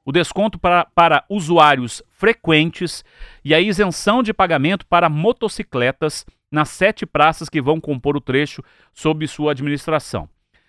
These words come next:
Pra ter acesso aos descontos, futuramente, né, claro que ainda vai ter um processo pra isso, o motorista precisa ou vai precisar ter no carro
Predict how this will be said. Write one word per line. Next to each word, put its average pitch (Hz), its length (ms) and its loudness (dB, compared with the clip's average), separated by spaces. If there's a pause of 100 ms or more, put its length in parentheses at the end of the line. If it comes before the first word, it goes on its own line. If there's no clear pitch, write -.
Pra - 120 2
ter 214 160 2
acesso 190 380 0
aos 139 100 -4
descontos, 170 720 -4
futuramente, 127 720 -2
né, 113 140 -6
claro 131 260 0
que 107 100 -14
ainda 113 200 -6
vai 104 160 -6
ter 127 120 -8
um 113 100 -6
processo 120 460 -8
pra 135 160 -4
isso, 185 240 -8 (420)
o - 40 -12
motorista 202 420 0
precisa 196 840 -2
ou 175 180 4
vai 165 220 2
precisar 131 480 -4
ter 131 160 -4
no 165 100 -4
carro 151 380 2